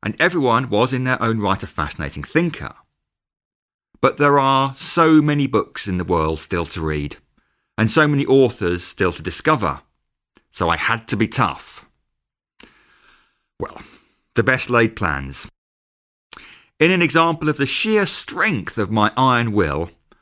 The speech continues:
I am this week talking again to Iain McGilchrist. But, I plead, there is a good reason for this. I spoke to Ian in the first series of Reading Our Times about his book,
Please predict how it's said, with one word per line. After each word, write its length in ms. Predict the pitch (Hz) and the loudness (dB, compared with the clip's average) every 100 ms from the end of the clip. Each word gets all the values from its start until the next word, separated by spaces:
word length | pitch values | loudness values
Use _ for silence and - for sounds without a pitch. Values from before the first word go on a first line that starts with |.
| _ | _
I 120 | 95 | -2
am 180 | 110 113 | 0 2
this 200 | 147 147 | 2 0
week 220 | 123 113 | 2 2
talking 320 | 113 120 127 139 | 2 0 2 -2
again 420 | 123 160 107 78 | 0 0 0 -4
to 420 | - 90 85 80 _ - | -6 -4 -4 -6 _ -4
Iain 240 | 113 104 98 | 0 0 0
McGilchrist. 960 | 101 90 - 65 - - - - - _ _ _ _ _ _ - | -2 -2 -4 -12 -10 -12 -12 -14 -14 _ _ _ _ _ _ -4
But, 460 | 190 104 - - - _ _ _ _ | -2 -2 -8 -12 -14 _ _ _ _
I 60 | 95 | -10
plead, 520 | - 143 127 80 - _ _ _ _ | 0 4 4 2 -6 _ _ _ _
there 140 | - 98 | -2 0
is 100 | 98 | 0
a 80 | 90 | 0
good 300 | 123 117 107 | 4 2 2
reason 360 | 95 87 71 | -2 -2 -4
for 120 | 69 | -12
this. 480 | 73 58 - - - _ _ _ _ _ _ _ _ _ _ _ _ _ _ _ - | -12 -12 -14 -16 -16 _ _ _ _ _ _ _ _ _ _ _ _ _ _ _ -6
I 60 | |
spoke 260 | 127 233 233 | 0 2 0
to 140 | 170 | 0
Ian 220 | 139 107 104 | 0 0 0
in 100 | 101 | -2
the 80 | |
first 320 | 98 - 107 - | 0 2 2 0
series 260 | 92 85 | -2 -2
of 120 | 85 | -2
Reading 260 | 92 87 82 | -2 -2 -2
Our 80 | 80 | -6
Times 380 | - 80 73 73 | -4 -6 -4 -4
about 240 | 90 85 | -4 -4
his 100 | 95 | -8
book, 400 | - 107 - - | -2 -2 -2 -10